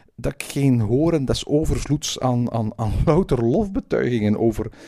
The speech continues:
eh, eh, Symbolica kan uitstorten.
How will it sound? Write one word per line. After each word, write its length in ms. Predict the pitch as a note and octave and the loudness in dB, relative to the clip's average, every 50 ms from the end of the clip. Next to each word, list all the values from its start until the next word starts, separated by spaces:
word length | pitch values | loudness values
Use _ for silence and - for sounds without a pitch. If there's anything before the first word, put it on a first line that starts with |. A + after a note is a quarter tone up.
| - - - _ - | -20 -20 -20 _ -4
eh, 400 | - B2 A#2+ A#2 A2+ G#2+ G#2 - | 0 4 4 6 6 6 6 4
eh, 100 | A#2 G#2 | 2 2
Symbolica 640 | - - - A#2+ A#2 G#2+ A2 A2+ A2 A2 G#2 - G#2+ | 0 2 2 2 2 4 4 4 4 4 2 0 -2
kan 260 | G2+ - - G2+ F#2+ | -4 -2 -2 -2 0
uitstorten. 720 | G2 A#2+ D#3 - - - - E3+ G#3 - - - A#3 A3 | 0 -2 -2 -4 -8 -6 -4 -4 -6 -6 -4 -4 -4 -4